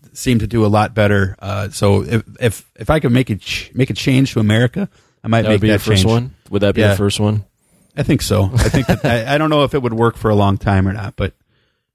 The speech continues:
Speaker 1: you know, it's just, maybe, I think it would get us pushed in the right direction, because the two things that we need that, that are left-wing policies that I, that I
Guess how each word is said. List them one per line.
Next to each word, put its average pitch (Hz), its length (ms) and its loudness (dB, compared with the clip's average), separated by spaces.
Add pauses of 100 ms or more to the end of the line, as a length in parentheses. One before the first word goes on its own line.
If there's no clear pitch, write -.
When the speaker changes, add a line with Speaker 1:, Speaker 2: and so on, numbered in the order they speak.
Speaker 1:
you 113 80 -6
know, 110 120 2
it's 104 160 -2
just, - 420 -6
maybe, 120 240 2
I 110 60 0
think 156 140 -2
it 147 40 2
would 110 120 2
get 113 100 0
us 107 120 0
pushed - 340 -2
in 107 80 0
the 101 80 2
right 98 160 2
direction, 98 380 -2
because 101 240 -2
the 120 80 -2
two 185 200 0
things 147 280 0
that 120 80 0
we 117 180 2
need 110 420 2 (840)
that, 107 220 -4
that 107 100 -2
are 120 160 2
left-wing 110 440 0
policies 98 640 -2
that 104 100 -4
I, 101 100 0
that 101 380 -2
I - 20 -20